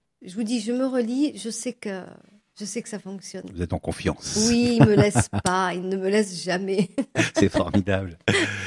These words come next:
Speaker 2: Si on veut vous joindre, euh, avant le salon, si on peut pas venir sur le salon, si on a envie quand même de discuter avec vous, de vous connaître, euh, comment on fait ? On va voir votre site, on va voir, euh
Speaker 1: Alors, j'ai un site internet
Speaker 2: Mhm.
Speaker 1: qui est w w w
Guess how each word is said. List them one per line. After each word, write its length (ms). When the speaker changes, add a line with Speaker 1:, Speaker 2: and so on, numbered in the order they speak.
Speaker 2:
Si 160
on 60
veut 100
vous 260
joindre, 420
euh, 360
avant 120
le 60
salon, 320
si 80
on 40
peut 120
pas 100
venir 280
sur 120
le 60
salon, 380
si 120
on 40
a 80
envie 160
quand 120
même 160
de 120
discuter 420
avec 200
vous, 200
de 100
vous 180
connaître, 480
euh, 180
comment 220
on 40
fait ? 160
On 60
va 100
voir 140
votre 200
site, 420
on 100
va 100
voir, 320
euh 160
Speaker 1:
Alors, 220
j'ai 100
un 80
site 220
internet 680
Speaker 2:
Mhm. 340
Speaker 1:
qui 280
est 140
w 140
w 240
w 180